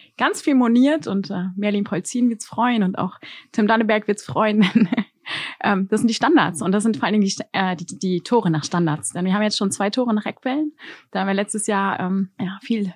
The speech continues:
viel investiert und, und nichts geerntet. Und das freut mich besonders, dass wir jetzt ja nach vier, vier absolvierten Spielen schon zwei Tore nach Standards haben. Das, äh, ist doch ein schönes Ergebnis, oder?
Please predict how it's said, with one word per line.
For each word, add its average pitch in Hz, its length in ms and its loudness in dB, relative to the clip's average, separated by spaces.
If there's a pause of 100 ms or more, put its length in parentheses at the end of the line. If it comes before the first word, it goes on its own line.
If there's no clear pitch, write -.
viel 226 180 -6
investiert 208 680 -2
und, 190 200 -2
und - 460 -6
nichts 208 320 -4
geerntet. 214 460 0
Und 185 220 -6 (280)
das 208 120 -14
freut - 180 -2
mich - 140 -8
besonders, 202 360 0
dass - 160 -6
wir 196 80 0
jetzt 190 220 -4
ja 180 120 0
nach 165 140 -4
vier, - 320 -2 (160)
vier - 240 0
absolvierten 202 500 2
Spielen 214 380 -2
schon 202 180 -2
zwei 180 160 -4
Tore 202 280 -4
nach 180 100 -6
Standards 202 340 -8
haben. 190 280 -6 (360)
Das, 170 260 -10
äh, - 180 -10
ist 185 120 -14
doch 202 120 -2
ein 254 100 2
schönes 269 240 -2
Ergebnis, 240 340 -2
oder? 170 200 -10